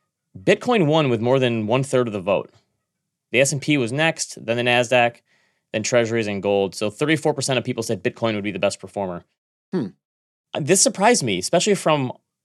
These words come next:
Speaker 1: our audience, which isn't, like, a bunch of crypto crazies. I think
Speaker 2: You know, d-, I want, I would, Duncan, can you, next time we, w-, next, this show, next show, whatever,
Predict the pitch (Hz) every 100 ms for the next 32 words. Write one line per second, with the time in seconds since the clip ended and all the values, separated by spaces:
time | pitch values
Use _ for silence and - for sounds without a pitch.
0 | _ _ _ - 147 - 143 160 113 104
1 | 127 175 160 123 - 113 - _ _ -
2 | 110 - 165 160 - 120 - 107 - 107
3 | 101 110 - _ _ 135 143 208 185 202
4 | - - 165 196 240 214 165 202 202 165
5 | 180 170 240 254 185 220 - 247 240 196
6 | 170 - 135 - 160 190 - - 147 196
7 | - 170 151 135 135 127 120